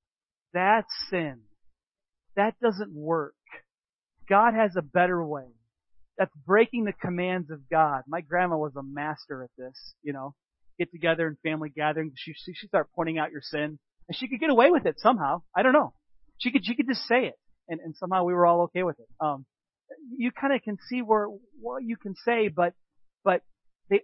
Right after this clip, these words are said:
are corrective words. They're not always gonna go over well.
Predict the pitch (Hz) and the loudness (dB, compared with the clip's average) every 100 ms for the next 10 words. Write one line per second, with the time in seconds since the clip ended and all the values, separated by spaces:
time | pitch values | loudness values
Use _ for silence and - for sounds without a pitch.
0 | - 214 247 - - 185 165 185 - _ | 0 -2 -2 -2 -4 -4 -4 -6 -8 _
1 | 202 202 175 _ _ _ 151 165 202 165 | -8 -8 -10 _ _ _ -6 -2 0 -2
2 | 127 123 - - _ _ _ - 196 196 | -6 -14 -20 -20 _ _ _ -6 0 4
3 | 226 233 214 247 202 220 196 - 185 170 | 4 4 4 4 2 -2 -4 -2 0 0
4 | 151 156 151 147 131 127 | -2 -6 -4 -6 -8 -16